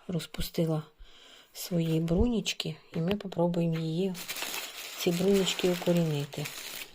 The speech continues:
І буде у нас новий сорт на Україні. Дивіться, яка вона красива. Горшок тяжкий такий, сім літрів. В сімилітровому горшку.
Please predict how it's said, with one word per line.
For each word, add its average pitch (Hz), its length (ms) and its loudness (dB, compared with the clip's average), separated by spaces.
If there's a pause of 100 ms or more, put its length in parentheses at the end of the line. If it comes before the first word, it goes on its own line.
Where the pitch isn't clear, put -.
(180)
І 175 40 4
буде 202 260 2
у 202 60 6
нас 175 240 2
новий 185 260 4
сорт 165 340 -4
на 160 100 0
Україні. 160 600 -2 (1000)
Дивіться, 175 320 0
яка 208 260 4
вона 180 440 2
красива. 185 1040 0 (1500)
Горшок - 580 4 (440)
тяжкий 208 440 4
такий, 190 480 2 (420)
сім 202 320 2
літрів. 175 340 2
В - 40 -6
сімилітровому 180 760 2
горшку. 175 440 0